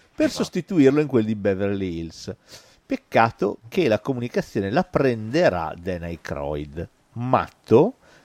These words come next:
Speaker 1: che sta per essere trasferito nel reparto di sperimentazioni psichiatriche
Speaker 2: Sì,
Speaker 1: e
Speaker 2: sì, sì.
Speaker 1: farmacologiche di un manicomio, appunto,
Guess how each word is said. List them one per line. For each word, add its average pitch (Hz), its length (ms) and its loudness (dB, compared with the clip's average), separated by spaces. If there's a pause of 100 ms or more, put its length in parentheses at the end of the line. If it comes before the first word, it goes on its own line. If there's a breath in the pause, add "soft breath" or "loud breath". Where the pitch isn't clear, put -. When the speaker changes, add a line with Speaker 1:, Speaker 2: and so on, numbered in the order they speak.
Speaker 1:
che 127 140 4
sta 107 440 6
per 113 140 4
essere 92 540 2
trasferito 127 1080 2
nel 110 240 2
reparto 110 720 6
di 98 140 -4
sperimentazioni 110 1500 0 (320 soft breath)
psichiatriche 107 1400 0
Speaker 2:
Sì, - 200 -14
Speaker 1:
e 135 40 -2
Speaker 2:
sì, 139 120 2
sì. 143 40 8
Speaker 1:
farmacologiche 147 1500 2 (1400 loud breath)
di 131 140 0
un 143 120 4
manicomio, 117 720 0
appunto, 120 640 -2